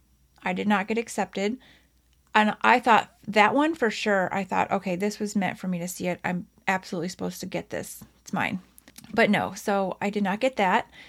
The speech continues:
And then another situation that I re-, that I tried for was at work. It was a mentorship program at work, really hard to get into. Um, I wasn't sure about it at first,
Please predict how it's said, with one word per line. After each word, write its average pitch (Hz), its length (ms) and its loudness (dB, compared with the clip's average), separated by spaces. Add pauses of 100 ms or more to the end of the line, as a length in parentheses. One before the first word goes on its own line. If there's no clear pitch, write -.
(420)
And 247 220 6
then 233 560 4 (720)
another 226 500 6
situation 226 640 0
that 208 140 2
I 202 80 2
re-, 196 240 -2 (160)
that 208 100 0
I 185 300 -2 (320)
tried 214 320 0
for 190 240 -2
was 190 320 -4
at - 160 -4
work. - 340 -2
It 214 60 -2
was 202 180 -2
a 214 60 0
mentorship 214 640 2
program 214 360 0
at 220 140 0
work, 180 300 -4 (400)
really 208 200 6
hard 220 220 4
to 226 80 2
get 226 160 2
into. 214 520 2 (600)
Um, 196 520 0
I 208 100 4
wasn't 226 280 0
sure 196 220 -4
about 220 240 4
it 269 180 2
at 208 220 -4
first, 247 720 -2